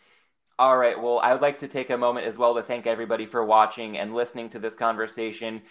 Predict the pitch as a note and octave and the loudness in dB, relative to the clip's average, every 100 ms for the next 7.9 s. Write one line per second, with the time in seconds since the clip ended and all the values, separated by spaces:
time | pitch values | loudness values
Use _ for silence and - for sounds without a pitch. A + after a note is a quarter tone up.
0 | _ B2 A#2+ A#2+ A#2 A2 C3 C3 - A#2+ | _ -12 -8 -8 -6 -2 0 0 0 -2
1 | A#2+ B2+ B2+ B2 B2 A#2+ A#2 A#2+ - A2+ | 0 -2 -2 0 0 2 -2 -2 -10 -12
2 | G2+ B2 D#3+ D#3+ - D3 C#3+ C#3+ C3 C3+ | -12 -6 2 2 4 4 4 2 2 4
3 | C3+ - A#2 A#2+ - A2+ - D#3+ E3 E3 | 4 2 -14 -12 -8 -8 -4 -4 -2 -6
4 | E3 D3+ C#3 C3 C3+ C3 B2+ _ _ B2 | -6 -4 0 0 -2 -8 -10 _ _ -6
5 | B2 G#2+ - C3 C3+ - C#3 B2 A#2 A#2+ | -2 0 4 6 6 4 4 6 2 0
6 | B2 A2 - A#2 B2 A#2 A2+ A2 A2+ A2+ | 2 0 4 2 4 2 4 4 4 -2
7 | - G#2 - A#2+ A#2+ A#2 A#2+ A#2 A#2 | -2 -14 -2 4 4 4 4 4 4